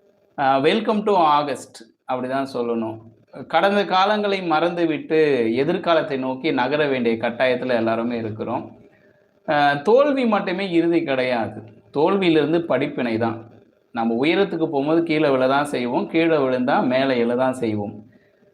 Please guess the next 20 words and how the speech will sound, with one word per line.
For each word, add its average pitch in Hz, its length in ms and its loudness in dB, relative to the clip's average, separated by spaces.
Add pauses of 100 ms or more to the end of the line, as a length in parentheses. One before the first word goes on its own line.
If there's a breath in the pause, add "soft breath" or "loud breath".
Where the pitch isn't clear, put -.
(180 soft breath)
இன்றைய 165 440 4
தோல்வி 175 420 0
என்றுமே 147 360 0
நிரந்தரம் 135 440 0
கிடையாது. 113 420 0
நமக்கு 139 500 0
ஒண்ணு 131 140 -2
கிடைக்கல 170 520 0
அப்படின்னா, 143 420 0
அதை 151 240 2
விட 170 160 0
சிறந்த 175 360 0
ஒண்ணு 151 240 2
கிடைக்கும் 151 500 0
அப்படின்றது 139 440 -2
உண்மைதான். 131 580 -4 (760)
அப்படி 120 180 -6
பார்க்கும்பொழுது, 156 640 0 (520 loud breath)
இவர் 160 260 2
சொன்ன 165 320 0